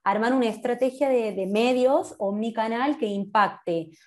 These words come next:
a los consumidores tanto en el punto com como en, los, en las tiendas físicas. Y justamente poder, eh, lo más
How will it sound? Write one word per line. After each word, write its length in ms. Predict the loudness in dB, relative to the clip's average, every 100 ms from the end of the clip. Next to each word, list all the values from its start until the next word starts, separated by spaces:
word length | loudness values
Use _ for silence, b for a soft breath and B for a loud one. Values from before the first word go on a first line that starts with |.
| B -2
a 100 | 0
los 420 | 0 -4 -14 -6
consumidores 920 | -2 0 -2 -2 2 2 2 -4 -2
tanto 280 | 0 2 0
en 80 | 0
el 120 | -2
punto 340 | -4 -2 -2
com 240 | 2 2 2 -6 _
como 480 | 2 2 0 -2 -4
en, 220 | -6 -4
los, 180 | -6 -6
en 180 | -6
las 220 | -6 -8 -6
tiendas 360 | -4 -4 -6
físicas. 600 | -6 -8 -6 -8 -10 -16 b b b b b
Y 100 | -2
justamente 640 | 0 0 2 2 2 0
poder, 540 | 4 6 8 8 6 2
eh, 380 | -4 -2 -4 -2
lo 140 | -2
más 260 | -2 -4